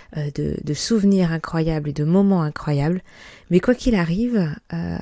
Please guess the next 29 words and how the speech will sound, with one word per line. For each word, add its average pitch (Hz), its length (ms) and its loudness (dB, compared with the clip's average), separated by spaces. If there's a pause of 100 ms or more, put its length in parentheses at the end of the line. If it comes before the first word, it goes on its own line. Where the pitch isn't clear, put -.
(320)
cela 208 300 0
ne 190 60 2
restera 196 440 0
jamais 220 300 2
plus 202 240 0
important 190 420 -2
que - 140 -2
le 165 160 4
moment, 165 360 2 (640)
que - 140 2
l'instant, 175 560 6 (420)
que 196 100 6
les 170 260 10
émotions. 165 460 4 (500)
Rien 208 300 6
n'enlèvera 170 400 4
ça. - 220 -10 (720)
Alors 160 220 0
quoi 226 140 4
qu'il 220 180 4
arrive, 160 400 2 (280)
profitez - 420 -4
de 190 60 -2
cette 160 200 -2
journée 156 380 -2
car - 180 -6
l'essentiel, 175 720 0 (180)
c'est - 260 2
l'amour. 143 540 0